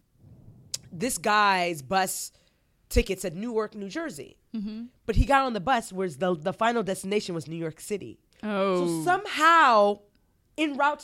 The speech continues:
Speaker 1: to New York, he decides to get up and start yelling at the bus driver.
Speaker 2: <laughs>
Speaker 1: The bus driver pulls over, and I start talking to this man. "You shouldn't have gotten on the bus if it said Newark, New Jersey. You gonna have to get off in New York City.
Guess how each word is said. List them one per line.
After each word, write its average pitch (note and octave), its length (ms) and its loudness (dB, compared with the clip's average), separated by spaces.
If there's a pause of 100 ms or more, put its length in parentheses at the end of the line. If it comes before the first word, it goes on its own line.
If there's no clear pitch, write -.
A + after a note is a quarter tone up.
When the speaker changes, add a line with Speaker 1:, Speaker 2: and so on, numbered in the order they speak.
Speaker 1:
to - 120 -6
New B3 140 -4
York, A3+ 400 -4 (280)
he F4 100 2
decides C#4 340 -6
to B3 80 -12
get A#3 140 -2
up A3+ 100 -6
and G3+ 100 -10
start F#3+ 180 -4
yelling F#3 260 -4
at F3 80 -8
the D#3 80 -10
bus D3+ 200 -10
driver. G#2 340 -16 (200)
Speaker 2:
<laughs> - 800 4 (1040)
Speaker 1:
The A3 100 8
bus G3 220 6
driver C#4 240 4
pulls A3+ 320 -2
over, - 340 -4 (300)
and A#3 100 4
I D#4 140 4
start F#3 240 2
talking F#3 260 0
to E3 80 2
this B3 180 2
man. C3 300 -2 (640)
"You C4+ 140 0
shouldn't D#4 240 -2
have A#3 80 -4
gotten D4 180 6
on C#4 140 0
the C4+ 80 4
bus C#4+ 280 6
if C4 120 -6
it C4+ 80 -6
said C4+ 180 0
Newark, C#4 380 4
New A#3 120 -6
Jersey. C4+ 600 -2
You C#4 100 -6
gonna C#4+ 200 -4
have C4 160 -2
to C#4 80 -10
get B3+ 120 -2
off B3 160 0
in A#3 60 -8
New A#3+ 80 -10
York C4 280 -2
City. B3 440 -12